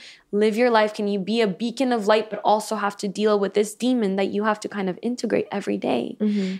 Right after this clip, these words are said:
Speaker 1: and just bring yourself up every single day? So it's not healed yet,
Speaker 2: Yeah.
Speaker 1: but it's a, it's a daily practice of
Speaker 2: Yeah.
Speaker 1: just bringing myself. And sometimes it gets really bad in certain situations, um, cer-,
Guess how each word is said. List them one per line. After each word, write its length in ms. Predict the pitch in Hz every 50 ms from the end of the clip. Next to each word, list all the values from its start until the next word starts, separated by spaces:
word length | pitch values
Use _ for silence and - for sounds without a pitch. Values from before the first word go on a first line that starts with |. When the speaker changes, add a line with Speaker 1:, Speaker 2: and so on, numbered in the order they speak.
| - _
Speaker 1:
and 240 | - 202 208 202 - - - 302 - _ _
just 380 | _ - - - - - - _ _ 202
bring 280 | 180 - 202 214 226 226
yourself 360 | 220 208 - 220 220 214 - -
up 200 | 240 240 226 -
every 200 | - 202 - 202
single 320 | 208 208 208 202 202 202 208
day? 400 | 196 262 269 240 202 185 190 - - - - - - _
So 340 | - - - - 214 202 208
it's 180 | - 208 - -
not 180 | 254 311 330 -
healed 320 | - 294 254 262 240 226
yet, 560 | 240 262 233 214 214 233 320 - - - - - -
Speaker 2:
Yeah. 140 | 226 214 214
Speaker 1:
but 100 | 202 196
it's 80 | 196 196
a, 180 | 196 202 202 240
it's 160 | 233 - 233
a 60 | 226
daily 360 | 202 208 220 202 214 226 233
practice 600 | 226 - - 254 285 320 - - 240 214 202 - 208
of 60 | 208
Speaker 2:
Yeah. 100 | 202 196
Speaker 1:
just 240 | 208 202 185 - _
bringing 320 | 196 208 214 220 226 214
myself. 420 | 220 220 220 220 - 214 208 214 - - - - - - - - _ -
And 240 | 226 226 226 220 -
sometimes 480 | - 294 277 269 - 294 269 269 240
it 80 | 254 233
gets 260 | 226 226 226 - - -
really 360 | 202 196 220 226 214 226 220
bad 460 | 196 214 208 202 202 202 202 202 202
in 160 | - - 208 196
certain 380 | - - 202 196 196 196 196
situations, 1200 | 190 - 190 - - 190 185 180 190 185 180 180 - - 180 175 175 175 175 180 175 - - - _ - - - - - -
um, 240 | 196 190 180 185
cer-, 260 | - - 240 233 220